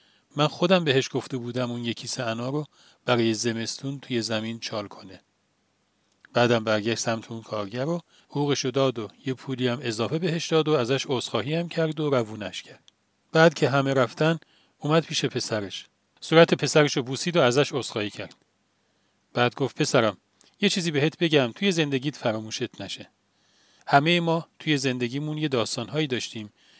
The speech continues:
که خدا از اون با اطلاع بوده، ولی اون رو ندیده گرفته.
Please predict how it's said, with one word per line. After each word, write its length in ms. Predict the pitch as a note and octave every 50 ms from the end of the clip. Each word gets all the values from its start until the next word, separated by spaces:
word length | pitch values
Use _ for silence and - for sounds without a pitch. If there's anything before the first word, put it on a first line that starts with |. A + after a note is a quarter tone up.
| _ _ -
که 100 | - D#3+
خدا 280 | - - E3+ E3+ F#3+
از 200 | F3+ E3 D#3 C#3+
اون 100 | F3 F3
با 120 | D#3+ D#3 C#3
اطلاع 380 | B2 A#2 - C#3 C3 C#3 C#3
بوده، 320 | B2+ G#2+ G#2 F#2+ G2 F2+ - _ _ _ _ _ _ _ _ -
ولی 140 | - G3 F#3
اون 120 | F3+ F3 E3+
رو 180 | E3 D#3+ D3+
ندیده 320 | C3+ A#2 A2 A2 G#2+ B2 B2
گرفته. 460 | G#2 G2 F#2+ F2+ - - - G2